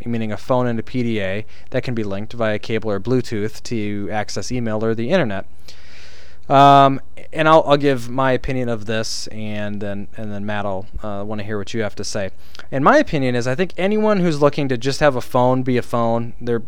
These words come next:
really the perfect candidate for separate devices. And my wife is a great example of this,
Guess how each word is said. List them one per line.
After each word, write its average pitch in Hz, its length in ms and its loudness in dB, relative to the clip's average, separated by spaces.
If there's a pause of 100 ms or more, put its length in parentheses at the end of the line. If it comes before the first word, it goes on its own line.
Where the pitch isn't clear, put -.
(140)
really 131 320 2
the 107 80 0
perfect 117 340 -2
candidate 110 380 -2
for 107 100 -4
separate 107 300 -2
devices. 95 600 -4 (480)
And 117 480 0
my 165 200 6
wife 147 260 8
is 120 140 0
a 117 40 0
great 127 300 4
example 110 460 -2
of 117 80 -2
this, 117 380 -2